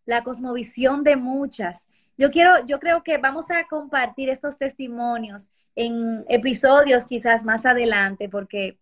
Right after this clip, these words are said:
nadie va a durar tanto tiempo en un live y yo lo sé. Pero ahora quiero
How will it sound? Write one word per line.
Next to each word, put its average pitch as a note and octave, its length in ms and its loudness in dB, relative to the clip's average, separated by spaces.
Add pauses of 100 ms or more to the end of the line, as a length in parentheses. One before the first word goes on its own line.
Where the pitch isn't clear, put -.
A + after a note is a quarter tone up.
nadie A3 280 -8
va A#3 80 0
a A3+ 60 2
durar G#3+ 300 -4
tanto G#3 320 -6
tiempo G3 320 -12
en G3 80 -16
un G#3 140 -14
live F#3 280 -4
y F#3 80 -18
yo F#3+ 120 -2
lo G#3 120 0
sé. - 300 -10 (340)
Pero B3+ 200 8
ahora D#4 560 6
quiero C4+ 720 -6